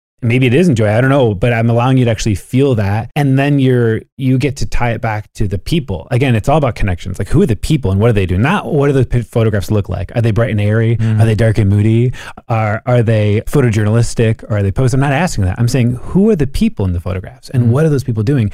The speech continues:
Speaker 1: And now you're gonna give me answers to things that I would have never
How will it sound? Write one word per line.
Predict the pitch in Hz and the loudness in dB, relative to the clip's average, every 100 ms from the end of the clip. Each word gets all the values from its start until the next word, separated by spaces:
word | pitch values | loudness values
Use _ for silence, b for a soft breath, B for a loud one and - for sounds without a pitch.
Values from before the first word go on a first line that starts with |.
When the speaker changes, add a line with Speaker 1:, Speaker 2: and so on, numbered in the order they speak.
| B B | B B
Speaker 1:
And | 156 147 | 0 2
now | 147 226 | 2 2
you're | 202 | 4
gonna | 160 156 | 4 2
give | 131 139 | 0 0
me | 127 | 0
answers | 147 202 - 113 - | 0 -2 -2 -2 -2
to | 113 | -4
things | - 113 113 107 - b _ | -2 0 0 -2 -6 b _
that | 120 | 0
I | 139 | 2
would | 131 | 2
have | 117 | 2
never | 120 131 135 131 123 | 2 0 0 2 2